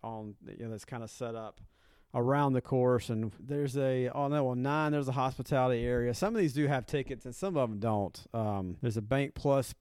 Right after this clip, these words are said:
pavilion out on twelve, the, the Michelob Ultra Club out there, and then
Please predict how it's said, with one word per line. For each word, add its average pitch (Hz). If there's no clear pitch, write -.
pavilion 135
out 127
on 120
twelve, 120
the, 113
the 110
Michelob 127
Ultra 117
Club 120
out 113
there, 117
and 110
then 110